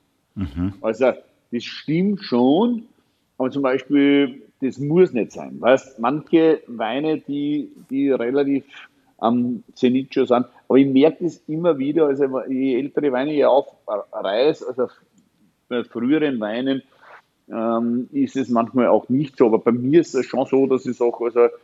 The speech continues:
Speaker 2: je re-, je länger die, die Weine liegen, desto besser.
Speaker 1: Wenn ich ein Mädel beeindrucken will, was, äh, nehme ich hier für einen Wein mit zum ersten,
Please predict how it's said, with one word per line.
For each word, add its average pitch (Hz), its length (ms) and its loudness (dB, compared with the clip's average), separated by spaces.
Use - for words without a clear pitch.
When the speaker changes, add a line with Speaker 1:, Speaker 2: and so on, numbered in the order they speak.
Speaker 2:
je 101 120 0
re-, 113 320 4
je 110 300 4
länger 135 300 0
die, 123 360 -2
die 110 100 -6
Weine 110 220 -2
liegen, 110 280 -4
desto 98 240 -6
besser. - 380 -8
Speaker 1:
Wenn 113 180 4
ich 120 140 4
ein 110 120 6
Mädel 135 220 4
beeindrucken 131 600 2
will, 139 180 2
was, 123 280 2
äh, 120 160 4
nehme 131 240 6
ich 135 60 8
hier 131 80 4
für 135 120 2
einen 117 120 8
Wein 101 200 6
mit 139 220 4
zum 127 200 4
ersten, 135 640 2